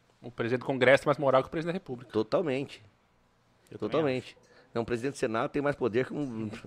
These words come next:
Speaker 2: o cara faz o que quer no país.
Speaker 3: Aham, eu concordo.
Speaker 2: Entendeu? Então, pra que ser um executivo? Pra ser um governador?
Speaker 1: Tá,
Speaker 2: A
Speaker 1: mas
Speaker 2: Assembleia
Speaker 1: talvez
Speaker 2: manda.
Speaker 1: não seja a ideia, então, a questão de mudar de modo de governo, sei lá, um parlamentarismo?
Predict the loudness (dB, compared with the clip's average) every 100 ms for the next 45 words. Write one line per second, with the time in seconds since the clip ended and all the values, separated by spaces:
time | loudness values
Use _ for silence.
0 | -16 -18 -20 -20 -16 -10 -2 0 0 -2
1 | -4 0 0 2 0 -2 -6 -18 _ -10
2 | -10 -14 _ _ -14 -12 -6 -6 -6 -14
3 | -10 -6 0 0 -2 -4 -2 -2 -2 -2
4 | -2 -2 -2 -6 -8 -4 -2 -2 -4 -4
5 | 0 0 2 0 0 -2 0 2 4 4
6 | 4 6 6 6 4 4 2 -2 -4 -4
7 | 0 4 6 6 6 4 4 -4 0 2
8 | 2 -2 -2 -2 0 0 0 4 6 6
9 | 2 -8 -4 -2 -2 -4 -6 -14 _ -4
10 | 2 6 4 2 -8 -6 -4 0 2 2
11 | 0 -2 0 0 0 0 -2 -2 -2 -4
12 | -6